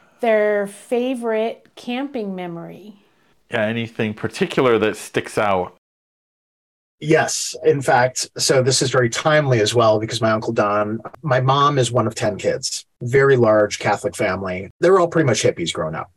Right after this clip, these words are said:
Speaker 3: They were in, all in Chicago. I don't know if you guys heard of the sixty-eight riots that happened in Chicago. My family were there. They were
Speaker 1: <laughs> Okay.
Speaker 3: probably the instigators. They were with Abby Hoffman. They were, you know, they were,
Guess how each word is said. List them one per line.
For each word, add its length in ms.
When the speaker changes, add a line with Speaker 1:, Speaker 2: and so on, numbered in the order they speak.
Speaker 3:
They 120
were 200
in, 300
all 200
in 80
Chicago. 800
I 80
don't 80
know 60
if 80
you 60
guys 120
heard 120
of 40
the 80
sixty-eight 480
riots 500
that 120
happened 240
in 40
Chicago. 540
My 140
family 320
were 120
there. 200
They 160
were 60
Speaker 1:
<laughs> 20
Okay. 60
Speaker 3:
probably 220
the 120
instigators. 480
They 80
were 60
with 160
Abby 260
Hoffman. 400
They 100
were, 220
you 80
know, 280
they 120
were, 120